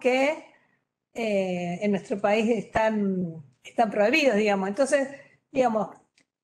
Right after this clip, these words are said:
eh, lo legal o no legal es algo que varía histórica, cultural, geográficamente, políticamente.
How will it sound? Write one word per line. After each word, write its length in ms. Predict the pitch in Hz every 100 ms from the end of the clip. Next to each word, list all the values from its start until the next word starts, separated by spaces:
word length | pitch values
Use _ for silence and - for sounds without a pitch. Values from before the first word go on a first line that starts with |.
| _ _
eh, 460 | 226 214 196 190 196
lo 140 | 208 220
legal 420 | 214 240 269 277
o 60 |
no 160 | 254 262
legal 560 | 285 302 330 330 320 294
es 120 | 226
algo 340 | 240 254 247
que 440 | 233 196 190 180 -
varía 720 | 196 190 247 277 269 254 247
histórica, 580 | 202 - 247 233 214 202
cultural, 500 | 202 190 208 233 233
geográficamente, 960 | 233 202 196 208 - 190 226 240 208 196
políticamente. 1080 | 190 202 190 196 196 240 254 214 208 202